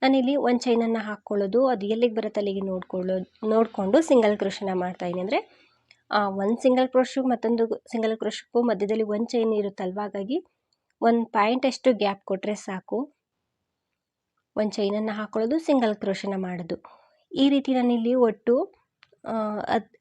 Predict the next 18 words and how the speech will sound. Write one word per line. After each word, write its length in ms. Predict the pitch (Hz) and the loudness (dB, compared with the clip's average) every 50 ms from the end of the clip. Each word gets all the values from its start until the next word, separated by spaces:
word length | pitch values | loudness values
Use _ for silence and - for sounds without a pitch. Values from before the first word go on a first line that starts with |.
| _ _ | _ _
ಹತ್ತು 440 | 240 240 240 _ _ 320 311 - - - | -4 -4 -4 _ _ 4 4 4 2 -6
ಸಿಂಗಲ್ 360 | - - 247 240 240 233 240 | 2 2 4 6 6 4 4
ಕ್ರೋಶೆನ 360 | 233 247 226 214 - 226 214 233 | 4 2 2 2 0 0 2 4
ಮಾಡಿದ್ದೀನಿ. 520 | 247 233 214 202 190 190 175 180 180 190 190 | 4 4 4 4 2 2 0 0 -2 -2 -2
ಅಂದ್ರೆ 220 | 202 208 233 320 | -2 0 0 2
ಒಂದೊಂದು 400 | 339 311 277 269 262 254 247 254 | 4 4 4 6 4 6 4 2
ಚೈನನ್ನು 540 | 247 - - 220 220 220 214 214 214 202 196 | 2 4 4 4 4 4 2 0 0 -2 -4
ಹಾಕ್ಕೊಂಡು 460 | 190 202 196 _ 208 202 214 254 269 | -4 -8 -6 _ -6 -2 0 0 0
ಹತ್ತು 420 | - - 226 214 - _ - 294 | 0 0 -4 -4 -4 _ 0 0
ಸಲ 220 | 277 - - 196 208 285 370 - - - - - - - _ _ _ _ - | 0 2 -2 0 0 0 -2 -6 -12 -20 -20 -20 -20 -20 _ _ _ _ 0
ಸಿಂಗಲ್ 320 | - 262 247 226 214 208 | 4 4 6 6 4 2
ಕ್ರೋಶೆನ 340 | 208 - 208 202 - - 202 190 | 2 0 -2 -2 0 -4 -4 -2
ಮಾಡಿದ್ದೀನಿ. 540 | 185 185 185 180 190 175 185 180 196 226 302 359 - _ _ _ _ _ _ _ _ _ _ _ _ _ _ | -2 -4 -4 -4 -4 -2 -2 -2 0 0 -2 -2 -4 _ _ _ _ _ _ _ _ _ _ _ _ _ _
ಇವಾಗ 280 | - 262 294 277 302 294 | 4 4 6 6 4 4
ನಾವು 240 | 285 269 262 262 254 - | 4 4 4 2 2 0
ಆರ್ಚ್ 420 | - - 226 233 240 - - - | 0 2 0 0 0 0 0 2
ಮಾಡೋದಕ್ಕೆ 500 | 233 226 208 214 196 202 196 _ 254 277 370 415 - _ _ _ _ _ _ _ _ - | 2 2 2 0 -2 -4 -2 _ 2 2 2 2 -4 _ _ _ _ _ _ _ _ 2
ಮೊದಲಿಗೆ 420 | 240 233 202 220 220 208 240 | 2 2 4 2 2 4 4